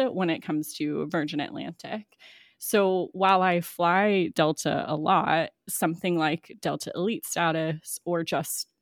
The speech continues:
earning a bunch of Delta miles isn't something that's of interest to me. But since I fly Virgin Atlantic one, two times a year, and I really care about those miles, I really care about those redemptions,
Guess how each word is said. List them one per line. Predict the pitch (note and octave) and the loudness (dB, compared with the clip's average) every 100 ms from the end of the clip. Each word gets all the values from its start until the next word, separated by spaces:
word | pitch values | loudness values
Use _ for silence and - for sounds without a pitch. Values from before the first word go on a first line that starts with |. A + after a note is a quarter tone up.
| _ _ _ _ _ | _ _ _ _ _
earning | F#3 F3 D#3+ D3+ | 2 4 6 4
a | |
bunch | D3+ D#3+ E3 | 2 -2 -2
of | |
Delta | - E3 E3 | -2 -2 2
miles | D#3+ F3+ D#3 D3+ - - | 4 4 2 0 -4 2
isn't | G3+ F#3+ F3+ | 4 6 2
something | - E3 E3 - | 0 -2 -2 -4
that's | C3 - - - _ _ _ _ | -4 -6 -10 -12 _ _ _ _
of | F3+ D#3+ | -2 0
interest | E3 D#3+ C#3 D#3+ - | -2 -6 -8 -10 -10
to | - E3 | -4 -2
me. | D#3 F3 - G#3+ - - - _ _ _ | 0 -2 -2 -4 -6 -20 -20 _ _ _
But | F#3+ - | 0 2
since | F#3+ D#3+ | -2 0
I | D#3 | -2
fly | - D3+ | 0 0
Virgin | D3+ D#3 D3+ D3 | 0 0 0 -2
Atlantic | - A#3 D#4 F#3 F3+ - - _ _ - | 0 2 2 2 -2 -4 -12 _ _ -18
one, | D#3 D#3 D#3 D#3 D#3+ | -4 -2 0 -2 -4
two | - F3+ E3+ | -6 -6 -4
times | E3 D3+ E3 | -4 -4 -4
a | |
year, | F3 A3+ F3+ | 0 2 2
and | E3 | 4
I | E3 | 2
really | E3 D#3+ | 2 -2
care | - F3 E3 | -4 -2 0
about | D#3 D#3+ | -2 -4
those | E3+ D#3+ - | -4 -4 -4
miles, | - D#3 G#3+ G#3 | -2 -2 0 0
I | |
really | D3+ D#3 | -2 -2
care | D#3 - D#3+ | -4 -6 -4
about | D3+ - | -4 -6
those | D#3+ D#3+ - | -6 -8 -8
redemptions, | D3+ D3+ E3+ A3 A3+ A#3 - | -6 -6 -6 -6 -4 -4 -6